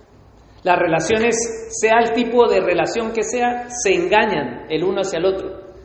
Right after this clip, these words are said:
La pregunta es, ¿por qué pasa que nuestras relaciones, sean las que estemos manejando, qué es lo que pasa para que se contaminen y se engañen las relaciones, se mancillen,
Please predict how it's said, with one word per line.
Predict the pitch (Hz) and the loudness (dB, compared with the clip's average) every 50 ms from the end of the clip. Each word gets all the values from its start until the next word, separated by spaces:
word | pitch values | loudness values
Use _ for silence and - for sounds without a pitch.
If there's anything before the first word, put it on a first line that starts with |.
| - - - - - - - - - - - - - - - | -20 -20 -20 -20 -20 -20 -20 -20 -20 -20 -20 -20 -20 -14 -6
La | - 175 165 | -2 0 2
pregunta | 185 196 220 269 277 277 285 | 2 4 2 2 4 4 4
es, | 285 277 302 302 285 - - - - - - - - - - - - | 6 6 4 4 2 0 -2 -4 -10 -12 -14 -16 -18 -20 -20 -8 -2
¿por | 196 196 208 202 - - - | 2 2 2 2 2 -2 0
qué | - 285 320 339 349 330 - 339 - - | 2 2 4 4 2 0 0 -4 -6 0
pasa | - 262 269 277 269 - 285 294 285 285 285 285 285 - - - - - - | 2 4 4 4 4 2 0 0 0 -2 -6 -10 -12 -14 -16 -20 -20 -12 -6
que | - 208 196 190 | -2 -2 0 0
nuestras | 190 196 202 214 240 240 240 233 208 208 190 | 0 0 2 2 2 2 2 2 0 0 0
relaciones, | 190 185 180 175 175 - 220 202 175 147 143 - - | 0 0 0 -2 -2 0 -2 -2 -2 -2 -6 -4 -2
sean | 220 240 247 262 254 | 0 2 2 4 2
las | 233 196 165 160 156 - | 2 0 -2 -2 -4 -6
que | 156 | -8
estemos | - - 202 202 214 233 220 | -6 -6 -6 -6 -4 -4 -4
manejando, | 196 185 165 160 196 220 220 226 240 247 254 247 - - - - - - - - - - - - - _ - - - - - - - - | -4 -4 -4 -4 -6 -6 -6 -6 -8 -10 -10 -12 -16 -18 -20 -20 -20 -20 -20 -20 -20 -20 -20 -20 -20 _ -20 -20 -20 -20 -20 -12 -2 2
qué | 240 262 294 | 4 4 6
es | 285 | 6
lo | 285 269 | 4 4
que | - 202 - | 2 2 2
pasa | - 202 202 - 226 226 - | 2 2 2 2 0 -2 0
para | 190 185 170 160 | 0 0 0 0
que | - 160 147 | -2 -4 -6
se | - - - | -6 -6 -6
contaminen | - 156 156 151 156 151 160 180 196 202 202 208 202 196 - - - - - - - | -6 -6 -6 -4 -4 -4 -4 -4 -4 -4 -4 -6 -6 -8 -12 -14 -16 -18 -18 -16 -14
y | 165 | -12
se | 151 - 160 143 | -8 -6 -4 -4
engañen | 143 143 165 165 165 156 143 135 127 | -2 -2 -2 -2 -2 -2 -6 -6 -6
las | 123 120 | -6 -6
relaciones, | 120 123 123 120 - - 143 123 120 117 - - | -6 -8 -8 -10 -10 -10 -12 -12 -12 -14 -10 -6
se | 151 151 | -4 -2
mancillen, | 147 147 147 147 147 - - - 202 185 156 139 120 - - - | -2 -2 -2 -2 -4 -4 -6 -6 -4 -4 -4 -6 -6 -8 -10 -14